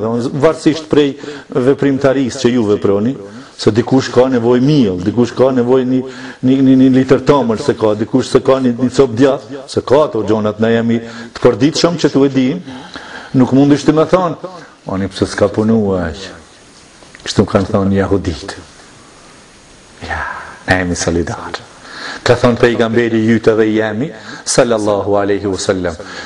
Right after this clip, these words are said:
"Kush ja hek një muslimanit një gajle në dynja, Allahu një gajle të ahiretit ka mja hek atje." Allahi na i largoft gajlet e dynjas edhe të ahiretit. Rabbena atina fid dunya hasanatan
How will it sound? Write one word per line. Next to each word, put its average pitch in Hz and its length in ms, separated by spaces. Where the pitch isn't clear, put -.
"Kush - 240
ja 113 120
hek 117 280
një 117 120
muslimanit 110 760
një 107 160
gajle 107 380
në 104 100
dynja, 120 420
Allahu 107 400
një 104 160
gajle 104 340
të 104 140
ahiretit 98 560
ka 95 180
mja 95 200
hek 90 240
atje." - 420
Allahi 101 340
na 98 140
i 98 40
largoft 95 500
gajlet 107 440
e 113 120
dynjas 160 540
edhe 123 140
të 120 160
ahiretit. 104 540
Rabbena 131 600
atina 123 360
fid 120 220
dunya 170 400
hasanatan 180 600